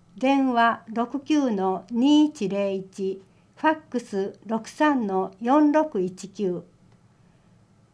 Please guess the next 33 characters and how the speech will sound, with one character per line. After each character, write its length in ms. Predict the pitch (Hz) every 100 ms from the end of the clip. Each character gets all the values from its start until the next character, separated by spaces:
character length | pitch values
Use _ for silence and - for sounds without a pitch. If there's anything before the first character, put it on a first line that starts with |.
| _
学 300 | 214 254 -
習 320 | - 302 294
情 260 | 285 277 320
報 320 | 320 311 294
番 300 | 269 269 214
組、 420 | 185 180 185 190 - -
飛 180 | 254 262
び 120 | 294
出 120 | 269
せ 400 | 262 202 202 - -
ワ 160 | 226
ク 120 | 226
ワ 140 | 294 302
ク 140 | 302
学 240 | 226 247 -
習 300 | - 294 247
室。 500 | - - - 180 - _ _ _ _ _ -
小 320 | - 311 320
学 200 | 320 -
生 280 | - 240 208
を 100 | 196
対 260 | 240 240
象 280 | 240 254 233
に 160 | 226 220
し 100 | -
た 340 | - 190 185 -
学 240 | 226 226
習 300 | - - 311
情 260 | 294 302 311
報 300 | 311 302 285
番 280 | 233 277 247
組 340 | 190 190 190
を 160 | 175